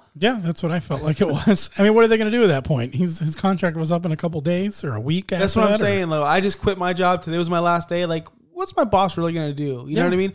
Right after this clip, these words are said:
Speaker 2: So Adam Cole's probably like, eh, 'cause you know how moves are protected and you, you have to have a certain move set and you can't do things.
Speaker 1: Mm-hmm.
Speaker 2: He's
Speaker 1: Oh,
Speaker 2: probably
Speaker 1: yeah.
Speaker 2: like, "Screw it. Kyle O'Reilly, let's do this." And he's like, "All right, let's fucking do it."
Speaker 1: Yeah.
Speaker 2: So, I mean, whatever. Anything else stand out with you for TakeOver?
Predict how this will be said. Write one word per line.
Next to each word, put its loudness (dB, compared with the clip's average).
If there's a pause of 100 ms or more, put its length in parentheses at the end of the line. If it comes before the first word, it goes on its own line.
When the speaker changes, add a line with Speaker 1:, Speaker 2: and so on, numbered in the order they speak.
(140)
Speaker 2:
So -2
Adam 2
Cole's 2
probably 0
like, -2 (640)
eh, -18
'cause -2
you -2
know 2
how 0
moves 0
are -4
protected -6
and -8
you, -8 (240)
you -4
have -2
to -2
have -2
a -8
certain -6
move -2
set -4
and -10
you -14
can't -16
do -6
things. -10
Speaker 1:
Mm-hmm. 0 (140)
Speaker 2:
He's -6
Speaker 1:
Oh, 0
Speaker 2:
probably 4
Speaker 1:
yeah. 2
Speaker 2:
like, -4
"Screw -6
it. -10 (260)
Kyle 0
O'Reilly, -4
let's -10
do -2
this." -10
And -12
he's -14
like, -18
"All -6
right, -2
let's -12
fucking -10
do -6
it." -6 (200)
Speaker 1:
Yeah. -4 (100)
Speaker 2:
So, -10
I -12
mean, -6
whatever. -10 (440)
Anything -2
else -4
stand -4
out -6 (200)
with -12
you -8
for -16
TakeOver? -12